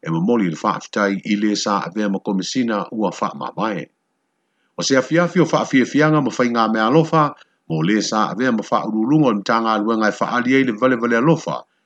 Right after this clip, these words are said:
e ala i mea alofa e avea ma pine faamau, o le mafutaga i le galuega faaleoleo.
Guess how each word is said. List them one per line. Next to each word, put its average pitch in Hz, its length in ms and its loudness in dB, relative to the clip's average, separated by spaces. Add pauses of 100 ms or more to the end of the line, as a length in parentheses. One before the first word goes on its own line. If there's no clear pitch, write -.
(160)
e 85 60 -2
ala 107 220 2
i 107 80 2
mea 107 260 2
alofa 120 480 0
e 104 60 -2
avea 123 360 0
ma 110 140 0
pine 147 280 4
faamau, 123 580 -2 (400)
o - 40 -10
le 151 100 -4
mafutaga 104 840 0
i 120 80 -2
le 107 140 -2
galuega 104 580 -2
faaleoleo. 98 680 -6